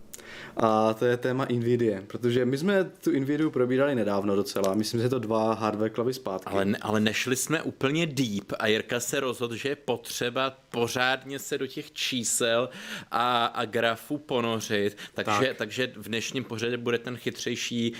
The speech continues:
Speaker 2: eh, úplně, úplně markantně Jirka.
Speaker 1: Tak, no, řekl jsem si, že už by bylo na čase zase znova,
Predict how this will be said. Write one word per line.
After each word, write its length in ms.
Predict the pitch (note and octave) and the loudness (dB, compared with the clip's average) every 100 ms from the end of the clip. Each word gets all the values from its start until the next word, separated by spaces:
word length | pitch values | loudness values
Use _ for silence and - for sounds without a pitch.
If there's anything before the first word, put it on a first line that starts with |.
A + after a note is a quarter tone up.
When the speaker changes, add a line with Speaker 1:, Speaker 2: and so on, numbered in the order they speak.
| - - | -10 -4
Speaker 2:
eh, 120 | G#2 | -2
úplně, 460 | - B2+ B2 B2 B2 | -2 -2 0 0 -2
úplně 340 | A#2 A#2+ A#2 | -4 -2 0
markantně 680 | A2+ G#2+ - G#2+ G2 A2 G#2+ | 0 -2 -2 -6 -2 0 2
Jirka. 380 | G2+ F2 - E2+ - - | 2 -2 -6 -12 -10 -2
Speaker 1:
Tak, 320 | G#2+ G#2 - | 0 0 0
no, 300 | A2 B2 A2 - A#2+ - - - - | 2 4 2 0 -10 -10 -8 -6 0
řekl 260 | C#3 B2+ D3 | 2 2 2
jsem 160 | D3 C#3+ | 0 0
si, 140 | D#3 | 2
že 100 | C#3+ | 0
už 60 | C#3 | 0
by 120 | C3+ | 0
bylo 180 | C#3+ C#3 | 0 0
na 100 | C3 | 0
čase 300 | C#3 B2+ C3 | -2 -2 -2
zase 300 | C3 B2+ C3+ | -2 -2 -2
znova, 600 | C3 B2+ B2+ B2 B2 | 2 2 4 4 4